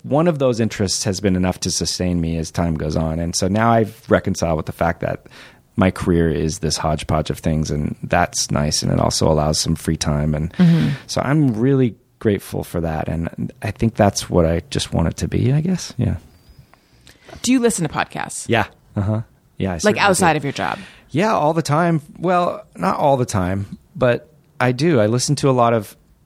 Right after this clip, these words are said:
Speaker 1: film. I was listening to a lot of political podcasts, but then even that got to be, I just couldn't take it anymore. And I was really searching for just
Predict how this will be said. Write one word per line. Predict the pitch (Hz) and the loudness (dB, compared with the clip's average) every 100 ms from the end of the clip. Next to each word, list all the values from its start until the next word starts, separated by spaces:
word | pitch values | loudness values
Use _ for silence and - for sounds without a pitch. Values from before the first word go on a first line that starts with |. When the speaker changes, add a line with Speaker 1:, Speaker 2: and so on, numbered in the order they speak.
| _ _ _ _ | _ _ _ _
Speaker 1:
film. | - 127 120 127 127 127 - _ _ _ _ _ - | -6 0 2 2 2 0 -8 _ _ _ _ _ -2
I | 120 | 0
was | 131 190 208 | 2 0 0
listening | 220 180 | -4 -4
to | 170 147 | 0 2
a | |
lot | 131 | 2
of | 107 | 0
political | - 127 120 - 92 | -2 0 0 0 -4
podcasts, | 87 85 - 92 87 - | -2 -4 -4 -4 -4 -6
but | 104 101 | -6 0
then | 104 | 2
even | 107 98 | 2 2
that | 92 90 - | 0 0 -4
got | 87 80 | -6 -6
to | - | -6
be, | 87 78 - | -6 -6 -6
I | 92 | -4
just | 85 - - | -2 -4 -4
couldn't | - 80 | -4 -4
take | - 85 | -4 -4
it | 82 | -2
anymore. | 80 82 80 80 | 0 0 2 2
And | 82 | 2
I | 85 | 0
was | 95 104 | 0 -2
really | 110 117 120 113 | 4 6 8 6
searching | 98 101 90 - 90 85 | 4 0 -2 0 0 -2
for | - 90 | -2 -4
just | 80 85 - | -2 -6 -8